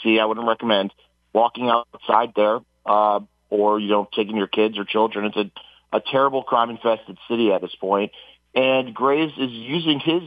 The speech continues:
time to just prosecute as many nonviolent J six, uh, offenders as possible. He wants to get trespassers in jail if they ever wore a maga hat. And, uh, he's a real example of what happens when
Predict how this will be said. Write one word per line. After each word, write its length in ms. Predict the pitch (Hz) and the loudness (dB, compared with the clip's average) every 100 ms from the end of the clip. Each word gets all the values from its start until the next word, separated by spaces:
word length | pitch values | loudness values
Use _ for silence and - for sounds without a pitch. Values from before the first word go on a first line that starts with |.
| - | -4
time 300 | 131 110 123 | 0 2 0
to 100 | - | -6
just 180 | - - | -12 -2
prosecute 580 | 135 120 135 - - 127 | 2 2 2 -8 -4 -4
as 120 | 107 | -2
many 520 | 101 104 107 117 131 - _ _ - | 0 2 2 2 -2 -4 _ _ -2
nonviolent 640 | 110 123 117 113 117 113 | 4 4 4 2 2 0
J 200 | 107 107 - | -2 -2 0
six, 200 | 107 - | -4 0
uh, 40 | 104 101 98 | 2 2 2
offenders 500 | 107 - 117 110 98 | -2 -2 -2 -2 -6
as 80 | 98 | -2
possible. 460 | 107 85 - 85 98 | 2 2 0 -6 -4
He 100 | 120 | 0
wants 260 | 123 123 | 0 0
to 80 | 120 | 0
get 120 | 117 | 0
trespassers 800 | - 104 107 110 110 - 110 101 | 2 0 2 0 0 -2 -4 -4
in 180 | 135 113 | -2 2
jail 380 | 107 107 107 - - _ - | 4 4 2 -2 -20 _ -8
if 140 | 98 | -4
they 120 | 101 | 0
ever 160 | 117 127 | 0 0
wore 220 | 127 135 | 2 2
a 40 | |
maga 380 | 120 113 110 104 | 2 0 0 0
hat. 340 | 101 101 95 - _ _ _ - | 2 4 2 -2 _ _ _ -4
And, 320 | 110 110 110 | 0 0 2
uh, 280 | 110 107 101 | 2 0 -2
he's 240 | 120 139 135 | -2 -2 0
a 60 | |
real 320 | 120 113 143 151 | -2 2 2 0
example 520 | 117 127 127 139 117 | -2 -2 0 0 0
of 100 | 101 | 0
what 120 | 117 | 0
happens 360 | 117 131 120 110 | 2 0 -2 -2
when 240 | 107 | -2